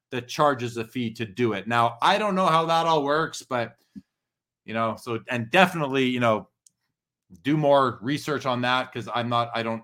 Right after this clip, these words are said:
that, that's what I was told by people in the know, but I don't know how that works my-, myself. Uh, Joe Pro, "Shout out to Michael Tam for his tour the sh-, floor video. Really helped me appreciate the cards himself as if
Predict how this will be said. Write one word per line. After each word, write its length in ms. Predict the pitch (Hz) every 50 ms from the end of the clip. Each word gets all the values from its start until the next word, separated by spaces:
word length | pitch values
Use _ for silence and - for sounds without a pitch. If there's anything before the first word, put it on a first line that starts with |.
| _ -
that, 160 | 113 117 107
that's 240 | 127 139 143 - -
what 140 | 127 127 117
I 80 | 117
was 180 | 110 104 95 -
told 400 | - 135 143 156 180 185 143 107
by 220 | 120 117 113 110
people 420 | 101 - - 131 123 - 131 123 120
in 80 | 110
the 100 | 107 104
know, 320 | 104 104 113 139 175 196 190
but 200 | 139 123 107 104
I 100 | 101 104
don't 140 | 101 104 104
know 320 | 101 98 95 90 92 _ _ _ _ _ _
how 160 | - 104 98
that 180 | 95 95 90 90
works 360 | 90 87 90 90 - - _ _ _ -
my-, 260 | 90 87 87 92 92 92
myself. 480 | 90 92 92 92 - 101 92 82 - _ _ _ _ _ _ _ _ _ _ _ _ _ _ -
Uh, 160 | 135 131 127
Joe 260 | 117 143 185 220 233
Pro, 300 | 226 233 226 233 214 156
"Shout 300 | - - - 180 190 208
out 100 | 214 196
to 60 | 175 170
Michael 260 | 180 190 185 165 165
Tam 440 | - - 147 151 170 196 226 226 190
for 80 | 185
his 240 | 151 143 123 - -
tour 320 | - - 196 240 247 233
the 100 | 180 175
sh-, 180 | - - - - - _
floor 340 | 165 185 190 202 202 185
video. 500 | 147 117 135 180 185 190 156 135 131 139 139
Really 300 | 117 131 170 190 202 175
helped 200 | 160 175 185 170
me 100 | 156 139
appreciate 500 | - - 151 170 165 156 - 165 151 -
the 60 | 127
cards 300 | - 151 151 156 151 127
himself 460 | 127 117 120 160 170 190 202 185 - -
as 180 | 135 131 110 139
if 160 | 190 202 190